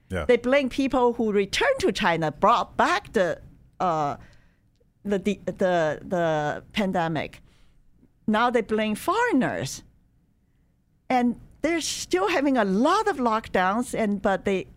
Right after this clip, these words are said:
Speaker 2: mm, they lie. They say
Speaker 1: Yeah.
Speaker 2: no lockdown in China anymore because we don't need to. No, uh, vaccines necessary because we don't need to. We give vaccines to,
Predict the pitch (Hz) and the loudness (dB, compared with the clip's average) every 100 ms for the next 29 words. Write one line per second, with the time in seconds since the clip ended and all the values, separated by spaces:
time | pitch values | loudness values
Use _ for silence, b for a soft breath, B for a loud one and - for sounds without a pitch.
0 | _ - 160 - _ - 208 196 185 190 | _ -16 -16 -16 _ -6 -2 0 0 -2
1 | 175 190 240 226 170 170 185 190 180 196 | 0 2 4 4 2 2 0 2 2 2
2 | 269 311 262 262 247 233 208 - 185 233 | 2 4 2 2 0 0 -2 -2 0 0
3 | 233 180 175 160 165 156 156 185 190 190 | 0 0 -2 -2 0 -2 -2 -2 -2 0
4 | 185 185 170 175 196 370 - - 160 135 | 0 0 2 4 4 2 -2 -2 -2 0
5 | 160 B B B 220 240 277 302 B B | -4 B B B -2 2 2 2 B B
6 | B 214 196 208 226 - - 427 466 - | B -2 0 0 -2 -2 -2 0 0 2
7 | 240 214 226 208 214 190 190 190 208 180 | 2 4 0 0 2 2 2 2 0 0
8 | 185 190 185 165 165 233 453 - 285 226 | 0 0 0 0 0 0 -2 -2 -2 0
9 | 226 269 285 285 269 262 339 349 - 302 | 0 0 0 0 -2 -2 -4 -4 -2 -2
10 | 247 | -2